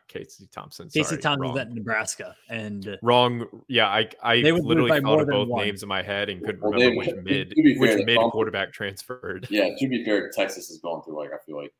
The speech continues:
Speaker 3: eight quarterbacks in five years. So
Speaker 2: No, I feel like they've had Hudson Card for five years as their backup quarterback.
Speaker 3: True.
Speaker 2: Maybe that's just me. Um, well, guys, it's N B A season.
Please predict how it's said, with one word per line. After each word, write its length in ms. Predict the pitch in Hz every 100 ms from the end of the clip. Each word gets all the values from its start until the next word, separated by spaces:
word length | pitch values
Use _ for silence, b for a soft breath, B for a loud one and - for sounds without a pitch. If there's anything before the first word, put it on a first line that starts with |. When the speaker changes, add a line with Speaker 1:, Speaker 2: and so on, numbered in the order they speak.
| -
Speaker 3:
eight 160 | 80 -
quarterbacks 480 | 71 65 65 -
in 80 | - -
five 180 | 58 -
years. 320 | - _ - -
So 40 | - - -
Speaker 2:
No, 120 | 151
I 100 | 156
feel 160 | - 190
like 100 | 175
they've 120 | 160
had 140 | 165
Hudson 360 | - 160 - 123
Card 280 | 143 175 175
for 140 | 120
five 320 | - 110 107
years 300 | 110 107 98
as 200 | - 113
their 160 | 107 110
backup 400 | 113 110 104 90
quarterback. 640 | - 117 104 92 - _ _ _ _ _ _ _ _
Speaker 3:
True. 200 | - 135
Speaker 2:
Maybe 100 | 135
that's 180 | 143 131
just 240 | - 120 -
me. 200 | 113 92 b b b -
Um, 500 | 131 135 127 123 - _ _ _
well, 360 | 139 165 156 - 127
guys, 580 | 143 147 151 - - - _ _ _ _ _ _ _ _ _ _ _ _
it's 200 | 139 127
N 100 | 185
B 160 | 147 120
A 100 | 127
season. 460 | - 95 92 98